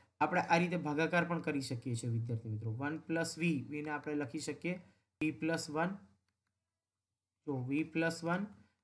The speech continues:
અને માઇનસ v પ્લસ વન. ભાગાકાર કરીએ એટલે માઇનસ વન વડે ગુણવાનું થાય એટલે v માઇનસ વન. નિશાની બદલીએ એટલે ટુ.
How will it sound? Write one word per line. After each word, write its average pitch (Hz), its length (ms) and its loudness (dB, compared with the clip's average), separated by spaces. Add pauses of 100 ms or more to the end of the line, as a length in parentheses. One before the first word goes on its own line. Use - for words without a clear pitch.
(140)
અને 156 140 0
માઇનસ 156 480 2
v 151 120 0
પ્લસ 139 320 -2
વન. 127 160 -2
ભાગાકાર 170 440 2
કરીએ 175 220 2
એટલે 156 120 2
માઇનસ 151 420 0
વન 170 120 0
વડે 170 180 2
ગુણવાનું 170 420 0
થાય 175 140 0 (480)
એટલે 135 140 0
v 156 200 2
માઇનસ 143 500 2
વન. 104 160 -2 (500)
નિશાની 165 380 0
બદલીએ 165 440 2
એટલે 147 160 -2
ટુ. 139 220 -6